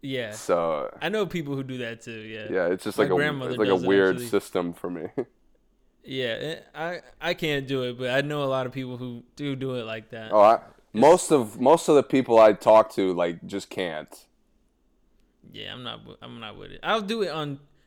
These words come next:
Speaker 1: I'll do it in real movies before I do it on cartoons.
Speaker 2: Yeah, like, action
Speaker 1: So
Speaker 2: movies are good because the dialogue's usually minimal and it's, you know, not really important a lot of the time.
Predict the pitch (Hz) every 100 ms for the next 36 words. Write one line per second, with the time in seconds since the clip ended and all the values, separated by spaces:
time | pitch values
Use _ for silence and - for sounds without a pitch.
0 | _ 208 226 240 233 180 156 175 190 165
1 | 156 143 139 127 131 139 139 135 139 135
2 | 123 120 113 135 123 117 131 120 104 -
3 | 196 143 127 143 233 - 220 190 170 143
4 | 120 123 92 143 139 101 95 95 101 95
5 | - 101 92 120 117 98 95 87 95 98
6 | 92 95 92 101 101 98 98 98 87 78
7 | 76 - - 85 - - 92 80 82 90
8 | 95 95 95 90 80 - 101 82 95 98
9 | 95 95 90 92 92 90 90